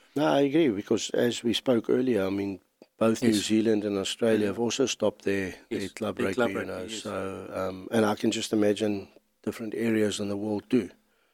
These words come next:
Speaker 2: Well, let's hope we've got something to talk about next week.
Speaker 1: <laughs> Definitely.
Speaker 2: <laughs> Other,
Speaker 1: Well,
Speaker 2: o-, o-, other than covid.
Speaker 1: inter-,
Speaker 2: <laughs>
Speaker 1: inter-, international rugby, may that continue.
Speaker 2: <laughs> May that continue. Um, and then you've got some, some other news here.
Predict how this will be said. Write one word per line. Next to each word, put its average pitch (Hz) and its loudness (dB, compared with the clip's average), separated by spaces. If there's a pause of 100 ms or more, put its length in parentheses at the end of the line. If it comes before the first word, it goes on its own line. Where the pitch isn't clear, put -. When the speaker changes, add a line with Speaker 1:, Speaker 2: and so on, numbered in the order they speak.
(140)
Speaker 2:
Well, 120 6
let's 123 2
hope 135 4
we've 123 2
got 123 2
something 127 2
to - -12
talk 151 2
about 117 2
next - -8
week. - -8
Speaker 1:
<laughs> - -14
Definitely. 131 2
Speaker 2:
<laughs> - 4
Other, 135 8
Speaker 1:
Well, 110 -2
Speaker 2:
o-, 156 6 (100)
o-, 151 0
other 165 6
than 135 4
covid. 139 4
Speaker 1:
inter-, 143 6
Speaker 2:
<laughs> 151 6
Speaker 1:
inter-, 160 4
international 170 4
rugby, 147 4
may 139 6
that 143 4
continue. 135 6
Speaker 2:
<laughs> - 2
May 123 2 (180)
that - -4 (120)
continue. 123 4 (1080)
Um, 151 6 (160)
and 156 6
then 185 6
you've 180 2
got 190 4
some, 175 4 (1200)
some 143 -2
other 160 6
news 170 4
here. 147 2